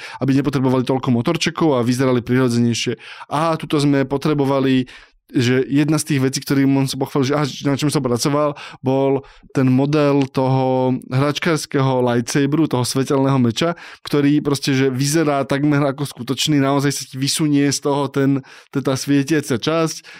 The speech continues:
akože pekne to vyzerá a hovoril, že tam je veľa akoby pomerne sofistikovaného, sofistikovaných akože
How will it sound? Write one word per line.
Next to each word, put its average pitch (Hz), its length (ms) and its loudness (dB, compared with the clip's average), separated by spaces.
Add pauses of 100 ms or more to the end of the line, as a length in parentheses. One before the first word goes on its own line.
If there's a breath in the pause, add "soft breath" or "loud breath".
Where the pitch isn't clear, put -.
(160 loud breath)
akože 135 180 -2
pekne 156 300 -2
to 123 80 0
vyzerá 151 420 2 (160 loud breath)
a - 140 -6
hovoril, 139 240 2
že 135 240 -2
tam 143 240 0
je 135 40 0
veľa 143 360 0
akoby 131 400 2 (480)
pomerne 156 300 2
sofistikovaného, 131 1120 0 (160)
sofistikovaných 135 800 -2
akože 127 240 0